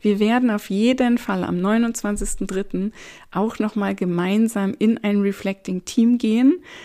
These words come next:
äh, damit du's direkt ausprobieren kannst. Und ich glaube, ich muss jetzt aufhören zu reden, weil ich mich sonst total da reinsteigere. Meine Wangen glühen schon richtig, weil ich grad das Gefühl habe, dass eine,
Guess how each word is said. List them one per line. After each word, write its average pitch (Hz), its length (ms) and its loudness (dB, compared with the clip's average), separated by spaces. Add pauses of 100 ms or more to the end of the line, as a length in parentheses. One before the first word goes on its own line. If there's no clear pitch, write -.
(280)
äh, 196 180 0
damit 196 360 0
du's 208 240 -4 (240)
direkt 233 560 -2
ausprobieren 185 720 -2
kannst. 202 580 -2 (400)
Und 202 260 -2
ich 220 160 -2
glaube, 208 360 2
ich 247 180 0
muss 269 200 8
jetzt 240 200 2
aufhören 220 380 0
zu 202 160 -2
reden, 208 500 2
weil 196 240 2
ich - 180 -2
mich 196 280 -2
sonst 190 420 -2
total 190 600 -2
da 190 220 0
reinsteigere. 196 1080 0 (320)
Meine 190 440 2
Wangen 226 400 6
glühen 220 580 10
schon 185 240 0
richtig, 202 680 -2 (280)
weil 196 180 2
ich - 260 -4 (840)
grad 208 340 0
das 226 180 -4
Gefühl 214 420 2
habe, 202 220 0
dass 196 260 -6
eine, 190 340 0